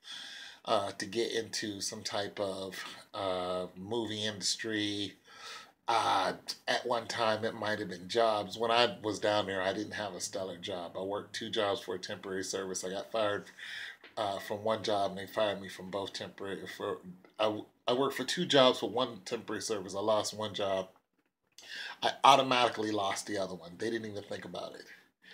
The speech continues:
So it wasn't a huge mecca for, for jobs for me. You know, I went down there. We had a, uh, they had a job fair, and thousands and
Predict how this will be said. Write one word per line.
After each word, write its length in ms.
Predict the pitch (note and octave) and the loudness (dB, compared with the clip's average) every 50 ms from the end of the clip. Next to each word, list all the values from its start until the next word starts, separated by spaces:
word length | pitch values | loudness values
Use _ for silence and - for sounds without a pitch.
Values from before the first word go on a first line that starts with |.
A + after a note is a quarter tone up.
| - - - - - - - - - - _ | -18 -18 -18 -18 -18 -20 -20 -20 -20 -20 _
So 200 | - - C#3 C#3 | -2 4 6 6
it 80 | C3 C3 | 8 8
wasn't 260 | F#3 G#3+ G#3 A3+ G3 | 8 8 10 8 8
a 40 | C#3+ | 8
huge 640 | - - - - - - G3+ F#3+ G3 G3 G3 F#3 B2+ | 6 4 2 0 0 2 2 2 4 4 2 2 4
mecca 320 | C#3 D3+ D3 D3 - C#3 B2 | 6 6 6 6 6 2 0
for, 360 | - - C3+ B2 A#2+ G2 - - _ _ _ _ - - | 0 0 2 2 2 0 -4 -10 _ _ _ _ -16 -14
for 200 | - - - B2+ | -8 -4 -4 -2
jobs 640 | A2 - C3 B2 A#2+ A#2 A2 G2 F2+ - - - - _ | 2 4 6 8 8 8 8 6 4 -2 -6 -8 -10 _
for 440 | - - - - B2 B2 A2+ G#2+ | -16 -6 0 4 6 6 6 6
me. 300 | G#2 G#2+ G#2+ F#2+ F2+ - - _ - - - - - - | 4 -2 -8 -10 -10 -12 -16 _ -14 -12 -12 -12 -14 -12
You 140 | - G#2+ G#2+ | -8 -6 -2
know, 160 | G#2 G#2+ G#2+ | -2 -2 0
I 140 | G2+ G2+ A2 | 0 0 0
went 240 | A2+ B2+ B2 A#2 B2+ | 0 0 0 0 2
down 260 | B2 A#2+ A#2+ A#2 A2+ | 2 4 4 2 2
there. 240 | A2+ A2+ A2 A2+ A2 | 2 0 0 0 0
We 140 | A2+ A#2 | -2 -2
had 220 | A2+ A#2 A#2+ A2+ G#2+ | 2 4 4 4 6
a, 200 | G#2 G#2 G#2+ G#2 | 4 4 4 4
uh, 300 | G2+ G2 G2 F#2+ F#2+ F#2 - - - - - - - - - - - - - - - - - _ - | 6 6 6 4 2 0 -2 -8 -20 -20 -20 -20 -20 -20 -20 -20 -20 -20 -20 -20 -20 -20 -20 _ -8
they 60 | - | -2
had 200 | - - E3+ D#3 | 2 4 4 4
a 60 | - | 2
job 460 | G#2+ G2+ - - - B2+ A#2 A#2 A#2+ - | 2 2 4 4 6 6 6 6 6 4
fair, 540 | - - - - - - - - - - - - | 2 -2 -2 0 0 0 0 0 -2 -6 -8 -10
and 120 | - - - - - _ | -10 -10 -10 -16 -12 _
thousands 640 | - - - - - - B2 A#2+ - A2 G#2+ G2+ - | 0 4 6 6 6 6 4 2 0 -4 -8 -8 -10
and 140 | - F#2 F#2 | -10 -10 -12